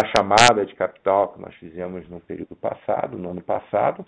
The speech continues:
esta desse ano ainda não está contabilizada, e também, eh, dos bons resultados apresentados ao longo do período.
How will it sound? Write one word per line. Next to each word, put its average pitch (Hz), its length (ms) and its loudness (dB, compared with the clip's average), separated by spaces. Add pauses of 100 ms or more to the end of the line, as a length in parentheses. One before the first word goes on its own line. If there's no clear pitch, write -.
(240)
esta 113 440 4
desse 101 360 -8
ano 101 160 -2
ainda 95 180 -4
não 104 160 -6
está 101 300 -6
contabilizada, 98 840 -10 (600)
e 120 100 -2
também, 123 580 4 (460)
eh, 101 180 -4
dos 101 220 -8
bons 110 420 0
resultados 98 720 -4
apresentados 90 720 -10
ao 92 140 -8
longo 87 280 -14
do 82 60 -16
período. - 320 -20